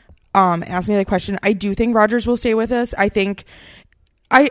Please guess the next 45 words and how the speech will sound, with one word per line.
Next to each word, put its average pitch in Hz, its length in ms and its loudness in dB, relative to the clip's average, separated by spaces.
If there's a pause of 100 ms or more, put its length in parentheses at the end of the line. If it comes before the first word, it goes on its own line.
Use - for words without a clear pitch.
I 269 140 2
know 277 160 4
this 330 160 2
sounds, 320 220 -4
I 220 60 6
don't 254 100 2
wanna 285 180 2
jinx 202 320 -2
anything, 233 320 -2
but 233 160 0
I 208 140 4
call 247 240 2
us 269 160 -2
getting 233 200 0
a 208 60 0
Super 202 320 -2
Bowl 196 240 -2
either 190 220 -2
next 185 320 -4
year 185 160 -2
than, 175 320 -2 (580)
like, 214 240 2
I 233 80 6
think 277 260 -2
he'll 294 280 0
get 247 120 0
a 247 60 -2
Super 233 380 -2
Bowl 240 160 2
before 202 340 -2
he 214 140 -4
turns 208 260 -6
forty, 190 400 0
and 208 100 -2
I 202 120 -2
do 196 200 -6
think 190 220 -6
he'll 185 160 -4
still 180 240 -4
retire 160 360 -10
with - 160 -10
us. - 340 -6
I 208 120 2
do 220 120 0
not, 180 240 -2